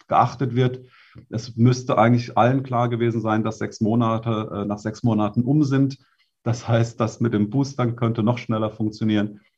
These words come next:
und so weiter. Aber, ähm, anstatt eben andere zu kritisieren, glaube ich, auch da sind wir immer alle mitgefordert, dass wir versuchen, noch mehr, äh, Überzeugungsarbeit zu leisten und zu sagen, wir nehmen alle mit und wir möchten gerne. Und, ähm,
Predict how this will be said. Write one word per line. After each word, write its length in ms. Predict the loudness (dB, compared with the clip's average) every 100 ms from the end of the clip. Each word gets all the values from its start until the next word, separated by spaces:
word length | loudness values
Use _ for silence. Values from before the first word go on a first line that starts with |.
| _
und 140 | 4 6
so 120 | 8
weiter. 300 | 6 6 2
Aber, 300 | 4 4 4
ähm, 360 | 2 2 -2 _
anstatt 360 | -2 0 -2 0
eben 280 | 4 4 4
andere 240 | 2 2
zu 120 | -2
kritisieren, 420 | -6 -2 2 2
glaube 200 | 4 0
ich, 60 | -2
auch 140 | -4
da 200 | 2 2
sind 240 | 4 0 -2
wir 100 | 0
immer 200 | 2 4
alle 280 | 2 2 -4 -20 _ _
mitgefordert, 800 | 2 2 2 -2 -2 2 2 2
dass 160 | -4 -4
wir 120 | -4
versuchen, 480 | -2 0 0 4 4
noch 220 | 4 2
mehr, 320 | 2 2 0 -12 _ _
äh, 80 | -4
Überzeugungsarbeit 880 | 2 2 4 4 2 0 -2 -4 -6
zu 100 | -4
leisten 380 | -2 -4 -6 -6
und 120 | -6
zu 100 | -4
sagen, 280 | -4 -2 -4
wir 80 |
nehmen 260 | -2 -2 -2
alle 180 | -2 0
mit 240 | 0 0
und 120 | -4
wir 80 | -4
möchten 360 | -2 -2 -2 -2
gerne. 360 | 0 0 -2 -10 _ _ _
Und, 320 | 0 0 0
ähm, 460 | -2 -2 -4 -6